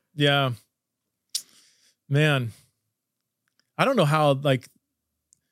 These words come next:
I, they, they consist, like, the, again, not trying to use a slippery slope as an argument, but just as a logical deduction. Like, I think,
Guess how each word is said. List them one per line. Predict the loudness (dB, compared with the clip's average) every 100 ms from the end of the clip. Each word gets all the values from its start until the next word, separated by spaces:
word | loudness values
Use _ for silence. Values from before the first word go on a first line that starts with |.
| _ _ _ _ _ _ _ _
I, | -4 -2
they, | -2
they | -2 -2
consist, | -2 -2 0 0 0
like, | 0 -2
the, | 0 0 0 -4
again, | -2 -2 -2 -4 -10 _
not | -4 -2 -2
trying | -2 -2
to | -2 -8 _
use | -2 0
a |
slippery | -2 -2 -2
slope | -2 -2
as | -2
an | -4
argument, | -2 0 0 -2 -4 -6
but | -4
just | -2 -2
as | -2
a | -2
logical | -2 -2 -2 -6 -8
deduction. | -6 -4 -2 -2 -4 -8 -8
Like, | -10 -10
I | -8
think, | -6 -6